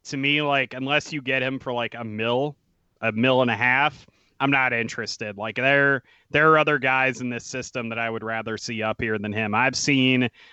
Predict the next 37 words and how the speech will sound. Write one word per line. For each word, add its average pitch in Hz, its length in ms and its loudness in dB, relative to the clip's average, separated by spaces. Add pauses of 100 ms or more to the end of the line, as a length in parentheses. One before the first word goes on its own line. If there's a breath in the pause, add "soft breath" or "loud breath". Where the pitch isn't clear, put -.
enough 135 400 4
of 117 140 0
the 120 180 -2
Eric 120 300 0
Gustafsson 117 600 -4
movie 107 360 -2
to 101 80 -10
prove 117 260 -4
to - 80 -8
me 110 160 -2
that 101 160 -6
he 113 240 -2
is 107 240 2
not 117 540 0 (380 soft breath)
a 127 80 4
guy 127 320 4
that 117 120 2
I'm 117 300 4
gonna 110 180 -4
be 110 180 -6
relying 110 580 -2
on 104 180 -6
to 113 100 -12
do 104 240 -4
much 104 280 0
of 104 100 -2
anything 107 440 -2
for 117 140 -4
this 110 220 -2
team. 113 300 2
And 110 100 4
I 113 80 4
know 135 480 4 (380 soft breath)
that 143 180 0
probably 139 520 2
doesn't 123 400 -2
spe-, - 460 -6